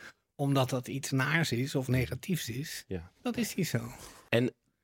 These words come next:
Speaker 2: je hebt ook niet de gedachte, "Waarom overkomt mij dit?" Daar, die zat in mijn introductie.
Speaker 1: Mhm.
Speaker 2: Daar hebben veel mensen last van.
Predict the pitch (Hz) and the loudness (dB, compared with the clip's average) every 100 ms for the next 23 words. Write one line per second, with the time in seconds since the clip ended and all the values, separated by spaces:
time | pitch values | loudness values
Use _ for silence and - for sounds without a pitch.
0 | _ - 123 139 151 147 123 123 - 107 | _ 2 4 6 6 4 4 2 2 4
1 | 113 123 123 113 - 113 107 113 90 120 | 4 4 4 2 2 2 4 4 4 4
2 | 117 113 113 113 120 - 104 104 107 104 | 4 2 0 2 2 2 4 4 4 2
3 | 101 107 - - 101 - _ - 123 123 | 2 2 0 -2 -2 -4 _ -2 2 6
4 | 127 160 117 113 98 104 98 95 92 87 | 6 6 6 4 4 4 4 2 2 0
5 | 95 - 98 127 | -2 0 0 0